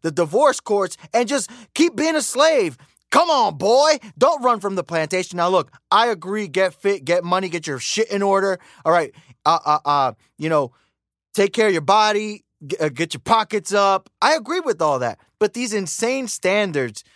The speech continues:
that women have, uh, uh, on men. And now, uh, you got guys like Grant Cardone, uh, uh, Dave Ramsey,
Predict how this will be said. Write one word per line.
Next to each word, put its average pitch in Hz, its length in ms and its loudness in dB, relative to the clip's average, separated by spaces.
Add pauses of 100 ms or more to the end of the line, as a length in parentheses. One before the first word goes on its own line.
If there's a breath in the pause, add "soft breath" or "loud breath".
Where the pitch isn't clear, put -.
(140 soft breath)
that 170 240 2
women 190 320 -4
have, 120 560 -2 (360 soft breath)
uh, 160 260 4
uh, 151 200 0
on 147 280 -2
men. 127 460 -4 (840)
And 175 140 2
now, 202 280 2 (260)
uh, 175 260 2
you 180 100 -10
got 185 240 0
guys 180 300 0
like 151 160 -2
Grant 190 280 -4
Cardone, 170 720 0 (240 loud breath)
uh, 160 200 2 (420)
uh, 151 260 2 (120)
Dave 302 400 2
Ramsey, 175 920 -2